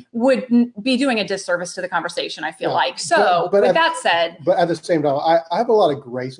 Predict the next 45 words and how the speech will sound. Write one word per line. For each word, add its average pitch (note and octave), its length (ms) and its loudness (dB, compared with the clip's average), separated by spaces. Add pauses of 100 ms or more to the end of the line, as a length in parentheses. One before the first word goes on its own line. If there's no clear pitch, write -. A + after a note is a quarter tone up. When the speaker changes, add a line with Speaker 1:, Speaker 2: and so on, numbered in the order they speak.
Speaker 2:
I D#3+ 40 -6
have F#3+ 100 0
a, B2+ 160 -2 (100)
I D#3 40 -8
have F3+ 100 -2 (220)
probably D3 240 -2
too - 200 -18
much E3 240 -6
grace F#3 200 -4
in G3 60 -12
that, F#3+ 140 -2 (100)
that F#3 520 -4
sense F#3+ 200 -4
because E3+ 240 -6
I F3+ 180 2
have, G#3+ 180 6
I F#3 60 0
have G3+ 120 2
really F#3+ 220 4
worked D3+ 300 0
with C3+ 140 -4
so D#3 240 0
many F3 160 0
vendors, C#3+ 600 -2 (460)
um, D3 340 2
and D#3 320 4
venue F#3+ 400 2
owners. F3 380 2
I, F#3+ 100 4 (100)
I've G#3 140 4
worked A#3+ 160 -2
with F#3+ 80 4
a - 60 0
couple F3 220 -4
of C#3 40 -8
venue C#3 240 -2
owners, C#3 180 -4
and C#3+ 140 -6
one F#3+ 160 4
of A3 60 0
them D3 180 -4
really F3 220 4
comes F3 160 -2
to C3+ 80 -12
mind B2+ 400 -4